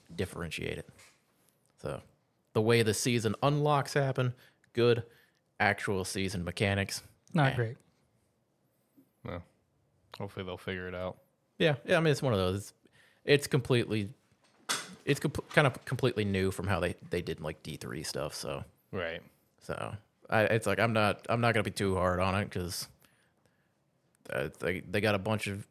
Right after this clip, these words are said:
Speaker 1: bunch of people angry at him over a bunch of different stuff. I'm not gonna complain too much 'cause the season's mediocre.
Speaker 3: Mm. I'm just wondering, wh-, like,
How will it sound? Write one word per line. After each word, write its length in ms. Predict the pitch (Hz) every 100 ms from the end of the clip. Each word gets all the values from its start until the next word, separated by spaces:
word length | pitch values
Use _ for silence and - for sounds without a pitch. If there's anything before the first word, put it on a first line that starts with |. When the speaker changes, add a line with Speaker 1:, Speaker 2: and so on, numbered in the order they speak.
| _ -
Speaker 1:
bunch 180 | 131 123
of 40 | -
people 200 | 127 -
angry 340 | 117 117 110 104
at 80 | 104
him 120 | 101
over 200 | 98 92
a 60 |
bunch 220 | 87 92 -
of 60 |
different 300 | 87 - -
stuff. 280 | - 65 -
I'm 80 | 90
not 100 | 95
gonna 120 | 92
complain 420 | 87 85 92 90
too 160 | 82 87
much 260 | 90 82 -
'cause 300 | 78 82 - _ _ -
the 80 |
season's 640 | 87 - 78 71 78 80 - _
mediocre. 560 | - - 57 58 - 127 _ _ -
Speaker 3:
Mm. 220 | 104 95 98 _ _ _ _ _ _ _ _ _ _ _ _ _ _ _ _ _ - -
I'm 100 | 208
just 120 | 208
wondering, 440 | 120 143 107 92
wh-, 300 | 95 - -
like, 220 | 104 98